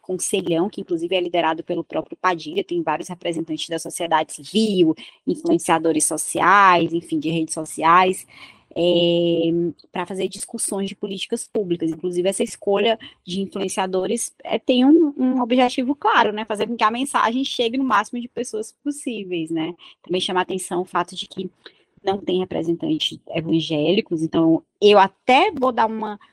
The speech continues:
pontuada, porque acho que isso vai entrar em alguma crise futura, essa necessidade de articulação do governo Lula com o segmento evangélico, mas o fato é que Lula, é,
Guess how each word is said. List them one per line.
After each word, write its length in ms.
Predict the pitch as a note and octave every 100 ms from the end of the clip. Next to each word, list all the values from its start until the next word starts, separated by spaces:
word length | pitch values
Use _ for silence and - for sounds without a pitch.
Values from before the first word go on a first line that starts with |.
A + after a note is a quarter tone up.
| _ _
pontuada, 680 | G#3 G3+ A#3 F#3+ F3 A3 G#3+
porque 220 | - G3+
acho 240 | F#3+ F#3+
que 100 | -
isso 220 | G3+ - G3
vai 180 | F#3
entrar 300 | - - F#3
em 100 | G3+
alguma 320 | G3 F#3 F#3 F#3
crise 420 | - F#3+ F#3 F#3
futura, 560 | - - - F#3+ G#3+
essa 180 | G3 F#3+
necessidade 520 | F3+ - - F3 F3
de 60 | F3+
articulação 720 | F3+ - - F3 F3 - F3 - - - _ -
do 60 |
governo 400 | - F#3 F3+ F3+
Lula 340 | F3+ F3+ F3 F3 _
com 460 | - G#3 C4 C4+ -
o 500 | - F#3 F3 F3 E3+
segmento 640 | - F#3 F#3 F3 E3+ -
evangélico, 800 | F#3 F3 G3+ G#3 G3+ G#3+ A#3 C4 - - _
mas 240 | A3+ A#3+
o 60 | B3+
fato 240 | - A#3
é 60 | -
que 140 | -
Lula, 440 | B3 A3+ A3+ A#3 A#3+ _ - - _ -
é, 600 | G#3+ G#3+ G#3+ G#3+ G#3+